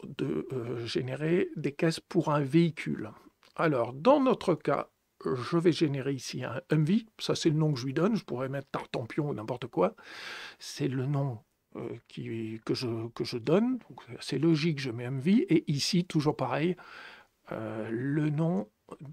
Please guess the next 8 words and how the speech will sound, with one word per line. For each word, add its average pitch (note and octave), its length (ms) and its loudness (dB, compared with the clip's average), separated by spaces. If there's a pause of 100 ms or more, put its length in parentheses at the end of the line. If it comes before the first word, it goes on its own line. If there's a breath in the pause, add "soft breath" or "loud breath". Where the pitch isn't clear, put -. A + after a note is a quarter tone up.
du, D#3+ 560 -2
euh, B2 180 -4
groupe D3+ 500 0 (540)
correspondant D3+ 760 2
que F3 160 0
l'on D3 120 2
retrouve D3 800 -2 (140)
ici. D3 340 -4